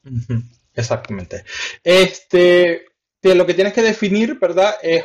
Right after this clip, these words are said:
el, tu bloque de I P addressing, ¿verdad? En formato C I D R. Por acá lo tengo definido, ¿verdad? Que es sencillamente escribir tu red de I P, meterle un slash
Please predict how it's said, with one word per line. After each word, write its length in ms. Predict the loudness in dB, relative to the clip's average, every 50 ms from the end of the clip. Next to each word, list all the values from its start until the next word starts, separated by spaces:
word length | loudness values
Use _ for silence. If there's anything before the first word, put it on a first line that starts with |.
| -2 0
el, 260 | 0 0 0 -4 -6
tu 200 | -6 -6 -6 -4
bloque 580 | -2 0 0 0 0 0 0 0 0 0 -6 -12
de 280 | -12 -4 0 2 2 2
I 40 | 0
P 200 | -4 -4 -2 0
addressing, 600 | 0 0 0 0 0 -2 -4 -8 -12 -12 -8 -6 -4
¿verdad? 280 | -4 -2 -2 -4 -4 -6
En 120 | -8 -10
formato 520 | -6 -6 -4 -4 -2 -2 -2 -2 -2 -4 -6
C 340 | -6 -6 -4 -4 -2 -2 0
I 140 | -2 -2 -2
D 280 | 0 -2 0 0 0
R. 460 | 0 0 0 0 0 -2 -2 -6 -8 _ _ _ _ _ _ _ _ _ _ _ _ _ _ _ _
Por 100 | -4 -4
acá 180 | -4 -2 -4
lo 120 | -4 -2 -4
tengo 180 | -4 -4 -2
definido, 560 | -2 -2 -2 -2 -4 -2 -2 -2 -2 -4 -4 -8 -16 -20 -20 -20 -20 _
¿verdad? 380 | _ -2 0 2 2 0 0 -2
Que 80 | -6 -8
es 220 | -4 -4 -4 -4
sencillamente 720 | -2 -4 -4 -4 -2 -2 -2 -2 -2 -4 -4 -4 -4 -4
escribir 520 | -4 -6 -6 -4 -2 0 0 0 -2 -4 -4 -4
tu 100 | -2 -2
red 220 | 0 -2 -2 -2
de 180 | 0 2 2 2
I 60 | 0
P, 440 | -2 -4 -4 -4 -2 -4 -6 -8 -12 _ -20 -20 -20 -20 _ _
meterle 440 | -4 -4 -2 0 0 0 2 2 0
un 200 | 0 0 -4 -6
slash 460 | -2 -2 0 0 0 -2 -6 -10